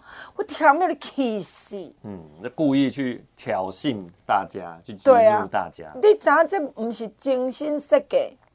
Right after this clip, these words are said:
Speaker 2: 嗯。
Speaker 1: 做不出来呢，所以我讲
Speaker 2: 哦，这个一定的，
Speaker 1: 戏精呢。
Speaker 2: 对啊，这个一定是，一定是表演啦，而且是一定设计过的。哦，就是包括他。
Speaker 1: 所以后壁有人在干嘛？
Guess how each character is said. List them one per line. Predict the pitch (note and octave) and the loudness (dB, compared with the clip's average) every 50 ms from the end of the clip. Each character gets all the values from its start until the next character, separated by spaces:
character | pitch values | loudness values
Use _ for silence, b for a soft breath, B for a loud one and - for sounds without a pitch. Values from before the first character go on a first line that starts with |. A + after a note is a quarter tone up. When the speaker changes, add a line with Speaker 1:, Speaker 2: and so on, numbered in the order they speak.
| _ | _
Speaker 2:
嗯。 | - G#2+ F#2+ F2 E2 D#2 - - | -12 -12 -10 -10 -12 -14 -18 -10
Speaker 1:
做 | - - C4+ | -6 -4 -4
不 | G#3 G3+ | -4 -6
出 | F#3 - G3 | -8 -10 -12
来 | F3+ F3 | -12 -12
呢， | F3 F3+ F3 G3 _ _ | -14 -18 -20 -20 _ _
所 | _ - D#4 D#4+ | _ 0 4 6
以 | |
我 | E4 E4 | 6 6
讲 | D#4 - A3 | 6 6 4
Speaker 2:
哦， | - | 4
这 | G3 F#3 | 4 4
个 | D#3+ | 4
一 | C3+ - D4 | 4 2 4
定 | F3+ F3 D3+ | 2 2 2
的， | C3+ A#2 | 2 2
Speaker 1:
戏 | G#2 | 0
精 | A2+ - | 0 -4
呢。 | G#3+ - - - | -8 -10 -12 -10
Speaker 2:
对 | - B2+ A2+ | -6 -4 -2
啊， | G#2+ G2+ G2+ G2+ | 0 0 -2 -2
这 | - F3 | -2 -2
个 | E3 D3 C3 | -2 0 -2
一 | A#2+ | -2
定 | A#2+ - D3 C#3 B2+ | -4 -4 -6 -6 -4
是， | A#2+ C#3+ C3 B2 - - | -4 -4 -6 -6 -6 -8
一 | - A#2 | -12 -10
定 | A#2 - D3+ C#3 | -6 -6 -6 -4
是 | A#2+ C3 C#3 | -4 -4 -6
表 | - - G2+ F#2+ G#2 | -4 -2 -2 -2 0
演 | A2 A2 G2 E2 E2 | -2 -4 -4 -6 -10
啦， | E2 D2+ - _ _ | -14 -18 -20 _ _
而 | - B2+ | -8 -6
且 | B2+ C3 A2 G2+ | -4 -2 -2 -2
是 | G#2+ B2+ A#2 | -4 -6 -6
一 | A2 G#2 | -8 -8
定 | G#2+ A2+ G#2+ | -8 -8 -10
设 | G#2 - A#2+ G#2 | -8 -8 -8 -8
计 | F#2 - G2 F2+ | -8 -10 -14 -14
过 | D#2+ - F#2+ E2 D2 | -14 -12 -14 -14 -14
的。 | - _ _ _ _ _ _ _ _ _ | -16 _ _ _ _ _ _ _ _ _
哦， | - - C#2 - _ _ _ _ _ | -20 -20 -20 -20 _ _ _ _ _
就 | - B2+ | -10 -8
是 | D3+ D3 | -2 2
包 | - D3 D3 | 4 4 4
括 | - - C#3+ C#3+ C3+ | 6 6 6 6 8
他。 | C3+ | 6
Speaker 1:
所 | C3+ - | 6 8
以 | |
后 | - A3+ A3 | 8 6 6
壁 | - - | 6 6
有 | A#3 | 4
人 | A3 G#3+ A#3 | 4 4 2
在 | C4+ C4 | -2 -2
干 | - A3+ F#3 E3+ | -2 -2 -4 -4
嘛？ | G3 G3 F#3+ F#3+ | -6 -10 -14 -16